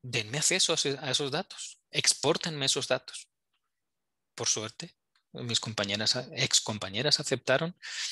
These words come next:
eh, ir porque era una orden de la fiscalía, definitivamente tenían que obedecerla por más que la gerencia protestara,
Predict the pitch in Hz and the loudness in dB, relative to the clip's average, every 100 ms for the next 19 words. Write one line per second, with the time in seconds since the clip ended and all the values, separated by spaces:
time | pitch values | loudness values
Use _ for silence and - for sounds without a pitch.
0 | - - - - 127 110 - 131 - - | -6 -8 -10 -4 0 2 4 2 2 -2
1 | - 95 92 104 101 95 143 151 113 - | 0 0 0 0 0 -2 -2 -4 -4 -2
2 | - 113 107 147 - 117 110 101 107 117 | -2 -2 -4 -4 -4 -6 -6 -6 -6 -6
3 | 107 104 107 113 104 - 123 139 131 - | -6 -6 -2 -2 0 2 2 2 0 -2
4 | 110 - 110 104 120 113 - 113 101 110 | 0 2 2 0 0 0 0 -2 -6 -2
5 | - 117 202 | 0 2 0